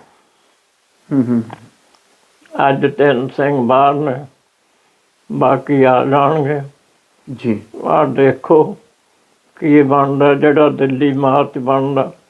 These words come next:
Speaker 1: ਇੱਕ ਜਾਣਕਾਰੀ ਹੋਰ ਦਿਓ ਬਾਪੂ ਜੀ।
Speaker 2: ਹਾਂਜੀ, ਹੁਕਮ।
Speaker 1: ਜਦੋਂ ਆਪਾਂ, ਤੁਸੀਂ ਭੁੱਖ ਹੜਤਾਲ ਤੇ ਬੈਠੇ ਸੀ,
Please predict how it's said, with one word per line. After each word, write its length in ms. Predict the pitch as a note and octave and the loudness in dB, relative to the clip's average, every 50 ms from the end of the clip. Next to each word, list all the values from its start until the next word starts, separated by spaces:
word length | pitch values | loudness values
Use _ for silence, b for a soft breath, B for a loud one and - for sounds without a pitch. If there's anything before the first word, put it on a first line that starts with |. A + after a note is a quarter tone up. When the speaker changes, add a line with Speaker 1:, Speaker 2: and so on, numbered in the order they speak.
| _ _ _ _ _ _ _ _ _ _ _ _ _ _ - - - - - - - - - - - - - | _ _ _ _ _ _ _ _ _ _ _ _ _ _ -20 -20 -20 -20 -20 -20 -20 -20 -20 -20 -20 -8 -2
Speaker 1:
ਇੱਕ 160 | A3+ A#3 A#3 C4+ | -2 0 2 2
ਜਾਣਕਾਰੀ 440 | A#3 B3 A#3 A#3+ A#3 A#3+ A#3+ B3 | 2 2 2 2 2 2 2 2
ਹੋਰ 200 | G3+ F#3 F#3 F3 | 4 4 4 4
ਦਿਓ 160 | D#3 C#3+ C#3 C3 | 4 4 2 2
ਬਾਪੂ 280 | B2+ A2+ - - B2 | 2 0 0 -2 -4
ਜੀ। 240 | A2 A#2 A2+ A2+ - - _ - - - D#3 | -4 -4 -6 -8 -8 -12 _ -20 -18 -12 -8
Speaker 2:
ਹਾਂਜੀ, 420 | D3+ C#3+ C#3 C#3+ C#3+ C3+ - C#3 C3 C3+ C3+ _ _ - | -6 -6 -4 -6 -6 -10 -8 -8 -10 -10 -12 _ _ -8
ਹੁਕਮ। 400 | C#3+ C3+ C3+ - C3 C3 C3 C3 - _ - - A#2+ A2 - - | -8 -8 -4 -4 -4 -4 -4 -6 -12 _ -14 -12 -12 -12 -6 0
Speaker 1:
ਜਦੋਂ 440 | D#3+ G3 A3+ G3 - C4+ C4+ C4+ C4 - - | 2 2 4 4 4 4 4 4 2 2 0
ਆਪਾਂ, 480 | - F3+ F3 - - - G#3+ A3 A3+ A#3 | 0 0 0 -2 -2 -2 0 0 0 0
ਤੁਸੀਂ 320 | A3+ - G3+ - - A#3+ | -2 -4 -6 -6 -6 -6
ਭੁੱਖ 320 | A#3+ - B3 G#3+ - - G3 | -4 0 -2 -2 0 0 -2
ਹੜਤਾਲ 340 | G3 - - G#3 F#3 D#3+ | -2 0 2 2 2 2
ਤੇ 120 | D#3 F#3+ F#3+ | 2 2 2
ਬੈਠੇ 380 | E3+ D#3 D3+ D3 - E3+ D3+ | 4 4 2 2 2 0 0
ਸੀ, 240 | - - B2 A2+ G2+ | 0 -2 -8 -12 -12